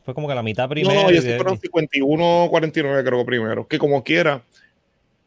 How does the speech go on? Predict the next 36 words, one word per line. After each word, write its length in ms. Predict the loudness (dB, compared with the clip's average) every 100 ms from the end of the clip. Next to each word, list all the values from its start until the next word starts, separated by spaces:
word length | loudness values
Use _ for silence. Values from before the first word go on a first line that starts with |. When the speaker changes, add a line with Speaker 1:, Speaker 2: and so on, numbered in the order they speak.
| _
Speaker 2:
Pero 560 | 2 4 4 4 4 2
han 180 | -2 -2
mantenido, 720 | -2 -2 -2 -2 -2 -2 -2
¿verdad? 360 | 0 0 0 -2
Eh, 160 | -4 -2
no 100 | 2
voy 120 | 2
a 40 |
decir 160 | 2 0
que 100 | 2
de 60 |
aquí 220 | 2 2 2
a 120 | 2
cinco 720 | 0 0 4 6 8 6 4
o 40 |
seis 200 | 4 2
años 280 | 2 0 -4
no 240 | -4 -4 -4
lo 100 | -4
mantengan, 440 | -4 -4 -6 -6
pero 140 | -4
han 60 | -4
mantenido 380 | -4 -6 -6 -6
dentro 240 | -2 0
de 60 | 0
todo 200 | 0 0
bastante, 360 | 0 -2 -4 -2
que 80 |
parece 360 | 0 -2 -2 -4
que 360 | 0 2 0 -2 _
hubo 260 | 2 4
unos 300 | 4 4 2
acuerdos 420 | 2 4 4 6 4
de 80 |
decir, 160 | 2 -2
"Mira, 360 | 0 0 0